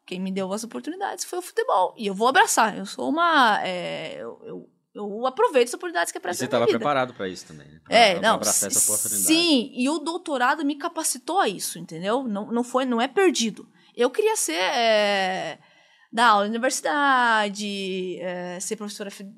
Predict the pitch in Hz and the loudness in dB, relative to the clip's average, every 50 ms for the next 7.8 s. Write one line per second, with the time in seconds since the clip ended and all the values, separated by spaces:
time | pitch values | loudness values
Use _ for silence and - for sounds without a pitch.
0 | 202 196 170 180 185 202 - - 208 196 240 285 285 247 240 247 254 247 247 240 | -10 -10 -10 -10 -12 -16 -14 -14 -6 -4 -2 0 2 2 2 2 2 0 0 2
1 | 226 214 208 202 202 196 196 202 214 _ _ _ _ _ _ _ _ _ _ _ | 2 2 2 2 2 0 -2 -4 -8 _ _ _ _ _ _ _ _ _ _ _
2 | _ _ - 254 262 294 285 349 349 - - - 370 359 269 285 359 349 370 - | _ _ 0 2 2 4 4 4 2 4 4 4 4 4 4 2 0 2 2 0
3 | 131 - - - 52 - 52 - - - 262 - 330 320 - 349 370 392 381 359 | 0 -2 -4 -10 -20 -20 -20 -14 -8 -8 -4 -2 -2 -2 0 0 -2 -2 0 -2
4 | 320 339 330 320 320 330 - 339 339 349 339 - 359 330 302 - _ _ _ _ | -2 -2 0 -2 -2 -2 -2 -2 -2 -2 -2 -4 -2 -4 -6 -6 _ _ _ _
5 | _ - 320 - - - 294 269 269 330 349 - - - 339 339 - 330 277 302 | _ -4 -4 -2 2 4 4 4 4 4 0 -2 -8 -6 -6 -2 0 2 4 4
6 | 262 262 240 254 254 - 247 226 240 - - 214 214 214 226 226 220 196 202 - | 4 2 0 -4 -4 -2 -2 -2 -2 -2 0 -2 -2 -2 -4 -6 -6 -6 -6 -6
7 | - 196 202 196 180 - - 190 214 214 190 196 196 175 165 | -4 -4 -2 0 0 -2 -2 -6 -8 -10 -6 -4 -6 -6 -6